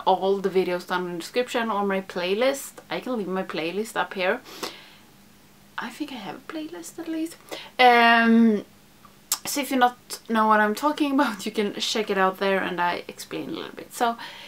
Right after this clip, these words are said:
yeah, we just hop into this makeup look. Okay, so <laughs> I will start with, um, the Infinity Deep palette by Linda Hallberg. And I will start with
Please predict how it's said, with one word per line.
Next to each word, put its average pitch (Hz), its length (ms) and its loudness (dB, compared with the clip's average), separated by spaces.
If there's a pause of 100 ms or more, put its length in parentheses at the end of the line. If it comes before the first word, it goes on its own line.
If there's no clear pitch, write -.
(140)
yeah, 208 120 -2 (220)
we 220 100 -2
just 208 220 -4
hop - 300 -8
into 170 440 -8
this - 540 -10
makeup - 340 -12
look. - 200 -20 (280)
Okay, 240 500 2
so - 280 -8
<laughs> - 80 -12
I - 140 -2 (140)
will 202 340 2
start - 840 -4
with, 196 460 0 (1900)
um, 196 680 -4
the - 200 -4
Infinity 208 880 -4
Deep 208 480 -8 (120)
palette 247 380 -4
by 196 120 0
Linda 190 260 -2
Hallberg. 285 560 2 (600)
And 190 120 -4
I 202 160 4
will 220 180 -2
start 190 480 0
with 165 340 -2